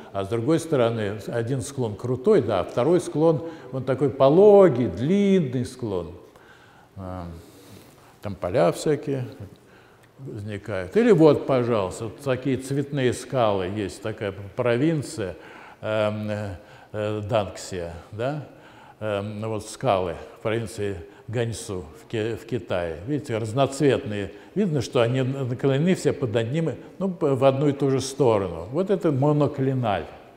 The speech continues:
Моноклиналь. На большом протяжении всё это видно.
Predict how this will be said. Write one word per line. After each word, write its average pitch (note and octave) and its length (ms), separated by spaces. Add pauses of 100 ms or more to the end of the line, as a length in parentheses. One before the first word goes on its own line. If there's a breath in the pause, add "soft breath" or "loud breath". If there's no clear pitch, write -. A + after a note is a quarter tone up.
(560 loud breath)
Моноклиналь. G#2 840 (260)
На G2+ 80
большом C#3+ 500
протяжении G2 760
всё - 280
это - 220 (400 loud breath)
видно. F2+ 560